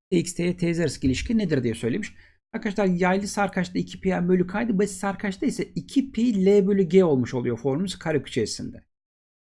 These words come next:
Yani ipin uzunluğuyla doğru orantılı, yer çekimiyle ters orantılıymış. Cismin kütlesine bağlı değilmiş. Çiviye takılmalı ya da duvara takılmalı sorularda arkadaşlar periyodumuz şöyle oluyordu. Mesela Y çiviye takılmış ya da duvara takılmış daha doğrusu.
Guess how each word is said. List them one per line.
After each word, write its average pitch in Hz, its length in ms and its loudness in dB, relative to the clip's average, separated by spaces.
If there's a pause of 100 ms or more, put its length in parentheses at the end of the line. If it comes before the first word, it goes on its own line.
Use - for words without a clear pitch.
(120)
Yani 175 260 2
ipin 208 300 -2
uzunluğuyla 185 540 4
doğru 180 220 4
orantılı, 226 380 0
yer 208 240 0
çekimiyle 214 400 -2
ters - 300 -2
orantılıymış. 175 520 -2
Cismin 180 280 -4
kütlesine 151 460 -4
bağlı 156 280 0
değilmiş. 120 500 0 (640)
Çiviye 247 340 2
takılmalı 233 400 4
ya 208 100 4
da 180 80 2
duvara 220 280 6
takılmalı 214 420 -2
sorularda 196 720 2 (280)
arkadaşlar 226 440 -2
periyodumuz 233 420 2
şöyle 214 340 4
oluyordu. 151 260 4
Mesela 180 340 0
Y 196 260 10
çiviye 190 380 2
takılmış - 480 -4
ya 147 80 2
da 143 120 2
duvara 156 280 6
takılmış 120 380 -2
daha 117 180 2
doğrusu. 123 340 -2